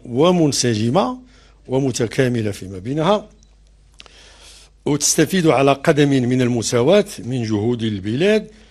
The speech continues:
في البنيات التحتية وفي المشاريع الكبرى، مشيرا كذلك إلى أن التفاتة جلالة الملك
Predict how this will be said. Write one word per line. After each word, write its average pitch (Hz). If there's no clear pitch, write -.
في 123
البنيات 120
التحتية 139
وفي 101
المشاريع 120
الكبرى، 180
مشيرا 120
كذلك 117
إلى 110
أن 120
التفاتة 135
جلالة 113
الملك 117